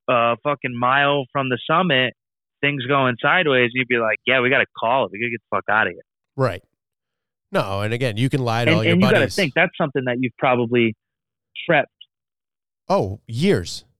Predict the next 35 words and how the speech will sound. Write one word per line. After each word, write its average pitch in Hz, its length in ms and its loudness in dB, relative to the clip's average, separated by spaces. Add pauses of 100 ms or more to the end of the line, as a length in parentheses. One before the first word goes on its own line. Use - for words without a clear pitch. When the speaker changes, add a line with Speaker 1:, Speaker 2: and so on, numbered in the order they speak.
(460)
Speaker 2:
Everything 170 360 2
you've 156 160 0
been 151 140 0
doing, 147 380 0
everything 139 400 -2
you've 139 80 -4
been 135 100 -2
doing 139 240 0
climbing-wise 120 640 -2
has 101 160 -8
led 123 200 -4
to 107 100 -2
that. 85 240 -8 (1120)
Speaker 1:
Everything. 151 520 0 (420)
And, 160 340 2 (120)
and 190 300 2
the 127 100 0
amount 135 280 0
of 113 140 -2
money, 160 540 -2 (100)
dude. - 680 -8
It 151 40 2
Speaker 2:
So 160 100 4
much. 165 100 2
Speaker 1:
costs 165 360 0 (560)
fucking, 180 400 0
I - 180 0
think 185 180 2
it's, 143 160 2 (520)
dude, 180 260 6
yeah, 156 300 4
the 104 80 2
last 139 320 2
time 160 120 0
I 131 120 2